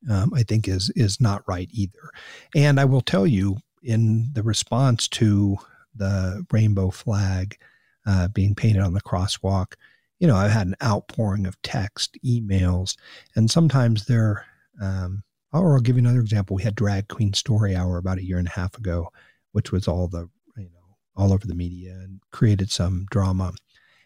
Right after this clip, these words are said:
And, you know, when a parent of a five-year-old trans child reaches out to you and says, "Hey, thank you for sticking up for my family and for my child,"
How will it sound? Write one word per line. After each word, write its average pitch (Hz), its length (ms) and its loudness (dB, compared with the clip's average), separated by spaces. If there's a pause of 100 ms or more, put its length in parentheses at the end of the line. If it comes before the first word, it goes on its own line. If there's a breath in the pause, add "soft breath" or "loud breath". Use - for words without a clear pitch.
(140)
And, 104 420 4 (300)
you 123 80 2
know, 101 140 4
when 101 200 2
a 92 80 0
parent 120 600 0
of 110 240 -2
a 98 300 -2 (460 loud breath)
five-year-old 107 600 0 (380)
trans 113 500 2
child 107 500 -2 (100)
reaches 107 280 -8
out 101 200 -2
to - 100 -6
you 95 80 2
and 98 100 0
says, 101 260 -2
"Hey, 127 120 0
thank - 560 -4
you 95 220 -12 (480)
for 110 100 0
sticking 113 400 0
up 101 140 -4
for 120 100 -2
my 98 220 0
family 104 520 -2
and 90 160 -4
for 104 140 -2
my 95 220 0
child," 95 720 -4